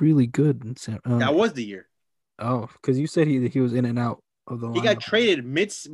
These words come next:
Speaker 2: right in the beginning from the Eagles to the Vikings, and then the O-line was decimated. They started off, like, five and oh or six and oh or something, and then they,
Speaker 1: Yeah.
Speaker 2: they finished eight and eight because the O-line was decimated. The next year,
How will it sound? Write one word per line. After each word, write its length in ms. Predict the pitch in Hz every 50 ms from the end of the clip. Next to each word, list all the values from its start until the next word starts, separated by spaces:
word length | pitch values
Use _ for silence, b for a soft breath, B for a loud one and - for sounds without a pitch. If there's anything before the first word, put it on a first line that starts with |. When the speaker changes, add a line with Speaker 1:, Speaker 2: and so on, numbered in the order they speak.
| 139 123 120 120
Speaker 2:
right 200 | 135 165 185 226
in 60 | 233
the 60 | 208
beginning 460 | 170 180 147 151 208 196 151 120 117
from 140 | - 143 151
the 80 | 151 147
Eagles 400 | 190 208 180 156 147 135 131 127
to 80 | - 160
the 60 | 147
Vikings, 480 | 135 143 139 131 - 127 120 117 - _ _ _ _ _ _ _ _ _ _ _ -
and 180 | 139 143 143
then 240 | 143 139 135 127 120 _ _ -
the 80 | - -
O-line 320 | 180 185 185 180 185 175
was 120 | 160 143 135
decimated. 580 | - 180 175 175 151 143 131 120 117 127 127 - _ _ _ _ -
They 80 | 185
started 280 | 175 - 226 233 240 220
off, 200 | 170 147 - -
like, 160 | 165 147 -
five 400 | - - - 175 165 180 185 170
and 100 | 170 165
oh 100 | 175 175
or 100 | 170 143
six 260 | - - 196 180 -
and 80 | 165 180
oh 60 | 196
or 80 | 190 147
something, 380 | - 160 139 123 - 107 101 -
and 80 | 127 143
then 80 | 151
they, 200 | 156 151 147 123 110
Speaker 1:
Yeah. 220 | 113 110 107 113
Speaker 2:
they 140 | 131 151 147
finished 340 | 143 - - 185 170 143 - -
eight 140 | 147 160 160
and 80 | 160
eight 200 | 196 196 139 - _ _ _
because 240 | - 131 - 156 143
the 60 | 139
O-line 300 | 147 147 147 143 160 160
was 120 | 156 151 143
decimated. 480 | 180 - 170 139 127 110 101 95 - _ _ _ _ _ _ _ _ _ _
The 100 | - 156
next 320 | 156 170 175 - - - -
year, 280 | 165 156 156 156 151